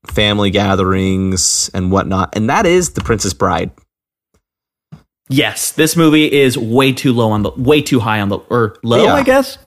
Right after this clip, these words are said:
Speaker 1: Yeah.
Speaker 2: On the list.
Speaker 1: Way too low.
Speaker 2: Low.
Speaker 1: This should be higher.
Speaker 2: Yes.
Speaker 1: Like, this is a, this is a classic this is a movie that anybody can watch, family, old, young, whatever. And essentially,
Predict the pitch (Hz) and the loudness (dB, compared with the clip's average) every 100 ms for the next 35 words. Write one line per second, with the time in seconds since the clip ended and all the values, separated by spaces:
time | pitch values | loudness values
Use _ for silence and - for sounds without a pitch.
0 | _ - 113 - - 196 175 107 98 - | _ -4 -4 -6 -2 2 2 2 -2 -8
1 | - 170 135 98 87 147 - 147 117 - | 0 0 0 -2 2 2 2 0 0 0
2 | 98 85 57 - 98 98 156 165 139 120 | 0 0 -2 -4 -4 0 0 2 2 0
3 | 110 131 143 127 104 - - 107 98 95 | 0 0 0 -2 -4 -4 -2 0 0 0
4 | 98 80 - _ - - _ _ - 180 | -2 -4 -8 _ -20 -20 _ _ 0 2
5 | 170 139 135 123 107 - 120 104 95 87 | 4 4 4 4 2 2 2 2 0 0
6 | 95 87 - - 117 110 110 110 107 104 | -4 -4 -4 -2 0 2 2 2 0 -2
7 | - _ - 110 104 104 113 107 104 104 | -8 _ 2 4 4 4 2 2 0 -2
8 | 101 98 95 98 95 - - - - - | 0 2 2 0 -2 -6 -20 -20 -20 -2
9 | 107 101 98 98 - - 101 - 135 - | 0 2 0 -4 -10 -4 -2 2 0 0
10 | 104 92 95 | 0 2 0